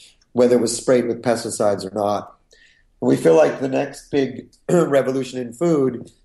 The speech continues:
is the indie movement. So in the same way that there's indie music and that there's indie film, there's now an entire movement around indie food,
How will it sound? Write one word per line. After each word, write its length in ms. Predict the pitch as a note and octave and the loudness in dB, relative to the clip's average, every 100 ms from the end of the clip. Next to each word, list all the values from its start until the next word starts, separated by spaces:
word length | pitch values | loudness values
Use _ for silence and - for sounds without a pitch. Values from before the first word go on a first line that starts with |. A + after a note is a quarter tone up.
| _ | _
is 240 | C3 B2 B2+ | -2 0 -2
the 80 | |
indie 380 | C3+ D3 C#3+ B2+ | -4 -6 -4 -4
movement. 380 | A2+ A2+ F#2+ - _ _ - | -4 -6 -8 -12 _ _ -10
So 140 | A2+ | -6
in 60 | A#2 | -4
the 60 | |
same 260 | A#2+ C#3+ C3 | -2 -2 2
way 140 | C3 | 2
that 200 | A#2 A#2+ | 0 0
there's 280 | B2 A2+ G#2+ | 0 0 0
indie 160 | A#2+ A#2 | -2 2
music 420 | A#2+ A#2+ A#2+ A#2+ | 2 2 2 0
and 180 | A2 G#2+ | -4 -4
that 180 | G#2+ - | -4 -2
there's 360 | G2+ F#2+ F#2 | 0 -2 -6
indie 260 | - A#2+ A2 | -4 -2 0
film, 400 | C#3+ C3+ C3 B2 - - - _ _ | 2 2 2 -2 -14 -20 -20 _ _
there's 160 | B2 B2 | -2 2
now 760 | B2+ A#2 C3 C3 B2 A#2+ - B2+ | 0 0 0 4 4 2 -6 -6
an 100 | B2 | -4
entire 480 | B2 A#2+ C3 B2 | -4 0 0 2
movement 300 | A#2 B2 A#2+ | 0 -2 -2
around 280 | A#2 A2+ F#2 | -4 -4 -6
indie 300 | C3 A2 G#2 | -6 -6 -6
food, 280 | G#2 F#2 | -6 -6